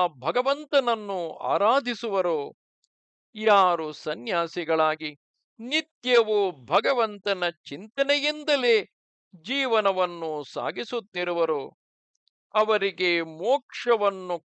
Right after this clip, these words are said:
ಕೊಡುವನು ಎಂಬುದು ಭಗವಂತನ, ಭಗವಂತನ ಸಂಕಲ್ಪವಾಗಿರುವಂತೆಯೇ ಆಯಾ ವರ್ಣಾಶ್ರಮ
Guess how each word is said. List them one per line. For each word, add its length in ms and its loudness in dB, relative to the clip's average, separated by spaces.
ಕೊಡುವನು 640 -2
ಎಂಬುದು 480 -6
ಭಗವಂತನ, 720 2
ಭಗವಂತನ 760 0
ಸಂಕಲ್ಪವಾಗಿರುವಂತೆಯೇ 1600 0
ಆಯಾ 560 6
ವರ್ಣಾಶ್ರಮ 960 0